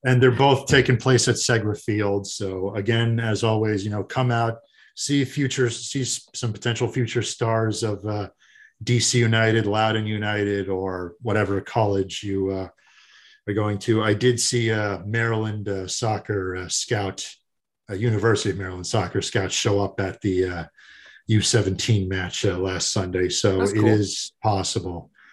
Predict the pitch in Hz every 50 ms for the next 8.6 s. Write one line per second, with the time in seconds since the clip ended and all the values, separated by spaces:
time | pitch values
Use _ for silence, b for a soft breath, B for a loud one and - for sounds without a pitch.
0 | B B B B B - 120 113 123 120 113 - 120 113 113 113 107 - 123 110
1 | 107 107 110 110 107 104 98 117 117 117 113 113 101 113 113 110 110 104 - 120
2 | 107 107 113 113 110 104 - - 110 104 101 110 107 107 104 98 95 - 110 101
3 | - - 104 - - 117 104 - - 101 101 98 98 98 - - - 104 - -
4 | 107 95 90 - - 101 - - - 90 80 85 82 82 - - - 92 85 82
5 | 80 78 - - - 76 - - _ _ _ _ _ _ _ _ _ _ _ _
6 | _ _ _ _ _ _ _ - 113 107 - 120 120 120 113 113 107 110 113 110
7 | - _ - 139 156 160 160 151 143 139 135 127 - _ _ - - _ - 170
8 | 208 233 220 214 202 190 185 170 160 147 127